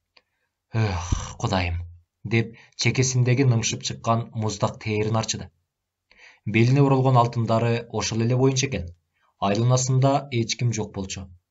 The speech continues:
Күндүзгү жанды магдыраткан түтүндүн таасириби, баштары сынып ооруп, колдору салып-ал калтырап калыптыр. Аны мейманканага чейин эки адам коштой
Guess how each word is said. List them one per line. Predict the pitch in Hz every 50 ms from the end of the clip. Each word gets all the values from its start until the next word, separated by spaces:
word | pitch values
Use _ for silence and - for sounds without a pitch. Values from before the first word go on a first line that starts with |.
| _ _ _ _ _ _ _ _
Күндүзгү | - 123 123 123 123 127 131 143
жанды | 127 127 117 117 113 117 113
магдыраткан | 113 104 - 107 104 104 101 - - 113 104 98
түтүндүн | - - - 113 107 98 107 101 98
таасириби, | - 98 95 90 - - 104 110 113 120 123 120 - _ _ _ _ _ -
баштары | 98 101 110 - - - 117 113 117 131 131 - -
сынып | - - - 113 110 113 107 - - _
ооруп, | - 107 107 104 104 107 95 - - - _ _ _ _ -
колдору | - 110 117 113 127 131 131
салып-ал | - - 117 113 117 120 117 - 123 123 120 -
калтырап | - - 104 104 101 101 104 98 -
калыптыр. | 117 117 117 - - 87 - _ _ _ _ _ _ _ _ _ _ _ _
Аны | 92 98 113 123 135
мейманканага | 139 139 131 131 131 131 135 123 127 127 127 123
чейин | - 123 123 123 131 131 -
эки | 117 107 104 101 107
адам | 101 110 110 110 110
коштой | - - 98 98 - - 113 113 120